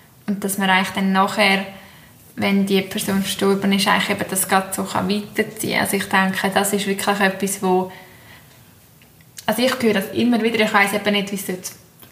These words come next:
ob das von der Region zu Region drauf ankommt, aber dass das wirklich nicht so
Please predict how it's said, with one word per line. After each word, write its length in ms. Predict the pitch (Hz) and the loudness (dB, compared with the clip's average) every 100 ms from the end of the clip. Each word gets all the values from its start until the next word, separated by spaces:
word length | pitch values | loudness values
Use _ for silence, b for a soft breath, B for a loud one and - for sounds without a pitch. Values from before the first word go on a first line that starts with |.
| - _ - - - - | -20 _ -20 -20 -12 -10
ob 120 | - | -8
das 160 | - 180 | -6 -6
von 140 | - | -4
der 100 | 190 | -2
Region 440 | 196 190 190 202 196 | -2 0 2 2 2
zu 100 | - | 0
Region 480 | 175 185 208 269 285 | 2 4 4 4 0
drauf 200 | 277 262 | 0 4
ankommt, 480 | 233 247 - 262 | 6 6 2 2
aber 220 | 202 190 185 B B B - | 2 2 -4 B B B -4
dass 180 | 202 196 | -2 0
das 220 | 185 - | -2 0
wirklich 360 | 208 - 214 208 | -2 0 2 2
nicht 340 | 196 190 - | 2 2 -2
so 240 | 180 175 | 0 0